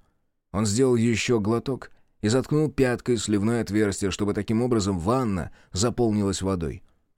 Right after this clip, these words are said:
Пристроив бутылку на груди, принялся изучать напечатанную на этикетке историю бурбона. Клубы пара наполнили комнату.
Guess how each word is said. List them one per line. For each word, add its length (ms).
Пристроив 440
бутылку 380
на 100
груди, 320
принялся 460
изучать 520
напечатанную 720
на 160
этикетке 540
историю 420
бурбона. 600
Клубы 340
пара 440
наполнили 580
комнату. 680